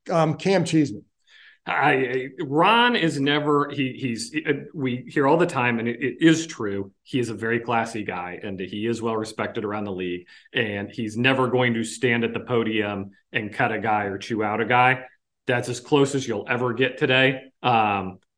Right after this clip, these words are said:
Speaker 2: we're going to evaluate the position. That wasn't good enough. Um, that's, I'll just put that through the translator, and it spits out the other side. Cam Cheeseman's not gonna be with this team,
Speaker 1: And
Speaker 2: uh, much longer.
Speaker 1: what, and by the time people hear this, <laughs> it may
Speaker 2: Yeah,
Speaker 1: already
Speaker 2: yeah.
Speaker 1: happened.
Speaker 2: Yeah.
Speaker 1: But he also,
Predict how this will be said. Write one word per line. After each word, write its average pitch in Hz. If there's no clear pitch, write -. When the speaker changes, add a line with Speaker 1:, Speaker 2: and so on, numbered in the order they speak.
Speaker 2:
we're 113
going 131
to 131
evaluate 120
the 117
position. 117
That 107
wasn't 107
good 90
enough. -
Um, 92
that's, 110
I'll 117
just 123
put 151
that 131
through 135
the -
translator, 139
and 113
it 104
spits 135
out 131
the 131
other 131
side. 135
Cam 147
Cheeseman's 110
not 110
gonna 101
be 95
with 92
this 92
team, 76
Speaker 1:
And 165
Speaker 2:
uh, 160
much 165
longer. -
Speaker 1:
what, 151
and 143
by 147
the 147
time 170
people 139
hear 175
this, 131
<laughs> -
it -
may 170
Speaker 2:
Yeah, 175
Speaker 1:
already 151
Speaker 2:
yeah. 117
Speaker 1:
happened. 147
Speaker 2:
Yeah. 110
Speaker 1:
But 139
he 180
also, 170